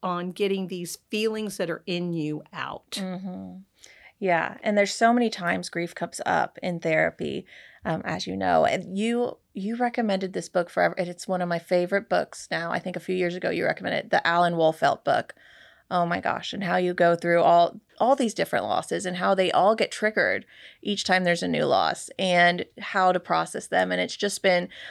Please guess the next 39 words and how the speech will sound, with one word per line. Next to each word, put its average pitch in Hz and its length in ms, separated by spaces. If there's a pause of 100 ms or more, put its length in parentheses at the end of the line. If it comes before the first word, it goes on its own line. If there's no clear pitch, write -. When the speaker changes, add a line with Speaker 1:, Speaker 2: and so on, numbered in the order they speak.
(140)
Speaker 2:
life-changing. 170 580
But 185 160
it, 196 160
it 214 140
is, 285 320
like, 170 300 (320)
you 233 160
have 214 240
to 247 100
take 240 180
care 202 200
of 226 40
yourself. 214 320
You 196 100
have 180 180
to 214 80
be 208 100
aware 185 300
of 208 80
those 190 240
things, 190 340
and 233 100
you 190 100
have 202 300
to 226 220 (580)
figure 214 280
out 196 140
how 208 120
to 202 80
grieve. - 540 (360)
You 196 140
know, - 340 (100)
um, 180 380
something 240 440
I 175 80
did 180 240
notice 175 380
a 175 60
lot, 180 440